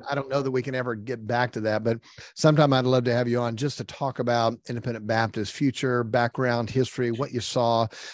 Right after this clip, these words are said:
um, direction, where you see things going, and not for this podcast 'cause we have a, a purpose on it, but,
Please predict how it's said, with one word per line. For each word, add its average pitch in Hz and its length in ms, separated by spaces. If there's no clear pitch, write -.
um, 120 400
direction, 127 640
where 127 120
you 123 120
see 127 160
things 120 280
going, 123 420
and 117 260
not 165 240
for 143 80
this 131 160
podcast 123 480
'cause 120 140
we 120 100
have 117 140
a, 107 100
a 117 60
purpose 127 480
on 123 180
it, 120 140
but, 117 240